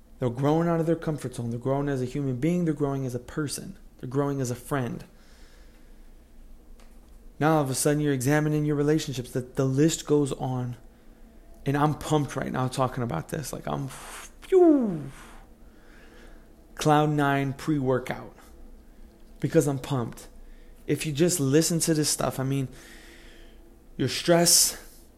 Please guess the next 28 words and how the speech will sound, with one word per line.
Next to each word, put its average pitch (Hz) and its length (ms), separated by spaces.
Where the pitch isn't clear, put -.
it 160 80
will 147 140
always 143 260
be 143 200
there. 120 300
Handle 139 460
it. - 160
Go 135 240
through 143 320
it. - 180
Knock 139 320
it 156 60
out 147 160
the 147 80
park. - 400
Take 170 240
care 170 260
of 156 100
your 165 100
body. 147 440
Put 170 240
good 165 240
things 165 240
in 151 120
your 127 100
body. 139 340
Eat 196 260
healthy. 143 540